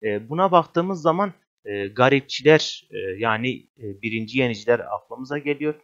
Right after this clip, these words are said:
Birinci yenicilerin kurucusu Orhan Veli Kanık'tır ki La Fontaine'den çeviriler yapmış. Nasrettin Hoca fıkralarını da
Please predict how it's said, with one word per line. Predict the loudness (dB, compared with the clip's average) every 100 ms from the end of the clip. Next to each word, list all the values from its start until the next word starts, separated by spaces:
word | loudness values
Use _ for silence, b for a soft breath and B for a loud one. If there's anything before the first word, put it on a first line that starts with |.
| b b _
Birinci | -4 -4 -2
yenicilerin | -2 -2 -2 -4
kurucusu | -4 -6 -6 -6 -12 -8 -6 -6 _
Orhan | -8 -4 -4 -2
Veli | -4 -4 -4 -8 _ _
Kanık'tır | 0 2 2 -2 -2 -2 -4 B B _
ki | -4 0
La | 0
Fontaine'den | 0 -4 -4 -4 -4 -8
çeviriler | -8 -6 -4 -2 0
yapmış. | 0 -2 -6 -8
Nasrettin | -4 -4 -4 -10 -8
Hoca | -6 -8
fıkralarını | -8 -6 0 0 0 -2
da | -4 -6